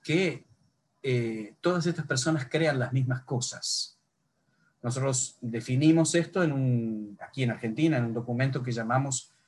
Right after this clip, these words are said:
Horizonte Pedagógico Pastoral, donde describimos qué es para nosotros, en términos generales, educar, tener una escuela, eh, hacer pastoral adentro de la escuela,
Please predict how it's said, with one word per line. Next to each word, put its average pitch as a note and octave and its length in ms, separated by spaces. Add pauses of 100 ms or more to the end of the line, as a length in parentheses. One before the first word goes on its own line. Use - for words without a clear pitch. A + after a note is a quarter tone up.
(220)
Horizonte B2+ 420
Pedagógico C3 500
Pastoral, D3+ 640
donde A#2+ 520 (140)
describimos C#3 840
qué F#3+ 180
es F3+ 120
para C3 220
nosotros, C3 720 (260)
en B2 160
términos C3+ 380
generales, C3+ 760
educar, D3+ 560
tener A#2+ 240
una A#2+ 100
escuela, C#3 640 (500)
eh, G#2+ 600 (400)
hacer B2 320
pastoral B2+ 500
adentro A#2+ 340
de A2+ 60
la G#2+ 60
escuela, C3 580